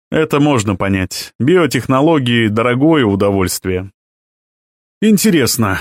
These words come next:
у него изначально не было рук, или он пожертвовал ими, чтобы заниматься... Чем он там занимается? Обода нет, разъёмов тоже. Убогий.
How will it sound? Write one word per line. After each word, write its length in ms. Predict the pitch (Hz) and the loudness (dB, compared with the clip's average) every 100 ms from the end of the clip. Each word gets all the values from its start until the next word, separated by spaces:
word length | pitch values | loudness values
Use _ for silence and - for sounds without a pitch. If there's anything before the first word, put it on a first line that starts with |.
| - | -2
у 100 | 110 | 2
него 320 | 135 156 170 | 2 4 4
изначально 640 | 147 139 160 - 220 202 151 | 2 2 0 2 2 4 4
не 180 | 127 120 | 2 2
было 340 | 110 113 117 | 2 2 2
рук, 500 | 123 98 - - - - | 0 -2 -8 -16 -20 -4
или 180 | 135 131 | 0 2
он 180 | 127 107 | 2 0
пожертвовал 880 | 131 107 131 143 - 104 104 101 - | 0 0 0 -2 0 0 2 0 0
ими, 380 | 123 131 117 107 | 0 2 2 0
чтобы 680 | - - 120 113 110 107 98 | -2 -6 -2 0 0 0 0
заниматься... 880 | 98 104 107 113 117 - - 107 92 _ _ _ _ _ | 0 0 2 2 0 -2 -2 -2 -4 _ _ _ _ _
Чем 240 | - 233 127 | -2 0 0
он 120 | 90 | 0
там 200 | 95 98 | -2 -2
занимается? 800 | 98 120 147 131 87 - - - _ _ _ _ - | 0 2 2 0 -2 -6 -12 -14 _ _ _ _ -4
Обода 420 | 170 127 95 92 | 0 0 0 0
нет, 240 | 95 143 - | 0 0 -2
разъёмов 560 | 98 92 139 151 92 - - | -4 -2 0 0 -2 -8 -2
тоже. 380 | 151 123 123 - _ _ _ _ | 0 0 -2 -6 _ _ _ _
Убогий. 720 | 120 156 170 214 151 95 85 | -2 -2 0 0 0 -2 -10